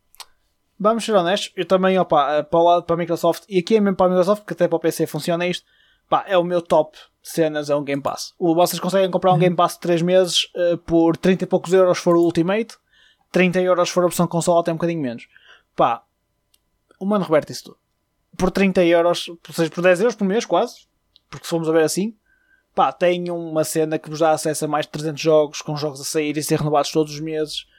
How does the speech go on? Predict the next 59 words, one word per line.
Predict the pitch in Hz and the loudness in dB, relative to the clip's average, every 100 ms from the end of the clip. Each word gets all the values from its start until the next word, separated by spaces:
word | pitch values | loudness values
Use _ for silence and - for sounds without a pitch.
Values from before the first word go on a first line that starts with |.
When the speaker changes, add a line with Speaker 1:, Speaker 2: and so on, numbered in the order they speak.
| _ - _ _ _ _ | _ -20 _ _ _ _
Speaker 1:
Cenas | - 185 170 | -4 -2 0
do | 156 156 | 0 0
E | 147 | 0
A | 156 | 0
Play, | 156 151 151 143 160 | 0 2 2 -2 -10
eh, | 156 151 139 120 123 | -10 -8 -8 -10 -12
opá, | 180 170 143 202 | -4 0 0 -2
é, | 220 190 208 | -4 -6 0
e | |
até | 190 185 | 0 2
por, | 180 202 | 0 4
aliás, | 190 175 170 160 | 4 6 4 4
olha, | 156 156 | 2 4
o | |
E | 170 | 4
A | 170 | 2
Play, | 180 185 | 4 2
se | 190 - | 0 -8
forem | - 185 175 | 0 0 0
a, | 175 - | -6 -6
a | 180 | 0
dar | 165 160 | 0 0
isto | 160 - - | -4 -12 -10
e | 180 | -2
o | 160 | 0
código | 175 165 | 2 0
se | - 156 165 | -2 0 0
for | - 170 | 2 2
acionado | 160 175 165 156 | 2 0 -2 -2
Natal, | 165 160 151 151 | -2 0 0 0
janeiro, | 151 156 175 185 - - - | -4 -2 -2 -4 -10 -20 -20
ficam | - 180 180 165 | -2 0 2 -2
com | 165 | 0
ele | 175 | 2
até | 165 165 | 2 2
final | 160 165 160 | -2 0 0
de | 160 | 2
março, | 170 175 - | 2 2 -2
e | |
normalmente | 175 170 170 170 | -2 0 0 0
em | 165 | 0
março | 165 165 175 | 2 2 0
é | |
quando | 170 160 | -2 0
saem | 170 165 | 2 0
os | |
fifas | - 175 160 | 0 -2 -2
de | 160 | -2
dois | 156 | -2
mil | 160 | -2
e | |
vinte | 151 160 | -4 -2
e | 185 | 2
um, | 233 220 175 | 2 0 -4
os | - | -6
fifas | 160 156 | -4 -4
vinte | 151 151 | -6 -2
e | 208 | -2
uns, | 214 185 | 0 -4